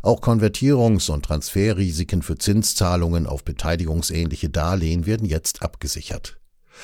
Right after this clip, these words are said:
Dabei handelt es sich um langfristige Kredite, die deutsche Unternehmen häufig neben der üblichen Eigenkapitalbeteiligung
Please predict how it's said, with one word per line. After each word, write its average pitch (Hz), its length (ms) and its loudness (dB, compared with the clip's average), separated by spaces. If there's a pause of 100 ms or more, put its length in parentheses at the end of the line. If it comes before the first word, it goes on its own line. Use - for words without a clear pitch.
(180)
Dabei 120 380 6
handelt 127 320 4
es 107 120 2
sich 117 220 0
um 101 100 4
langfristige 101 800 2
Kredite, 104 520 2
die 76 180 0
deutsche 85 320 -2
Unternehmen 80 480 0
häufig 90 640 0
neben 71 280 -4
der 69 240 -6
üblichen 85 540 -4
Eigenkapitalbeteiligung 92 1500 0